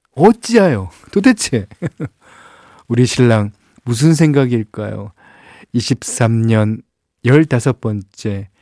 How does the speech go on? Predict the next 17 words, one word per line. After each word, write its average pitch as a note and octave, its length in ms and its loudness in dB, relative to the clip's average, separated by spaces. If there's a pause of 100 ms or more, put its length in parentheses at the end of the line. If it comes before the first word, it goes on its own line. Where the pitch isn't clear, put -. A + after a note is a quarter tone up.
(240)
결혼기념일은 G2+ 920 -4
이렇게 C3 380 0
지나가는군요. F#2+ 840 -8 (400)
현디, A2+ 460 -2 (280)
토닥토닥 - 680 -8
해주세요. - 420 -12 (120)
오, A#2 420 -8 (760)
근데 B2+ 460 0 (1900)
이십삼 C#3 640 2
년, C3 520 2 (120)
어, C2+ 380 -6
결혼기념일이 A2 840 0 (220)
약 A#2+ 160 -4
한 F3 300 -2
시간 C#3+ 600 -4 (200)
사십오 B2 420 2
분 G2+ 80 -2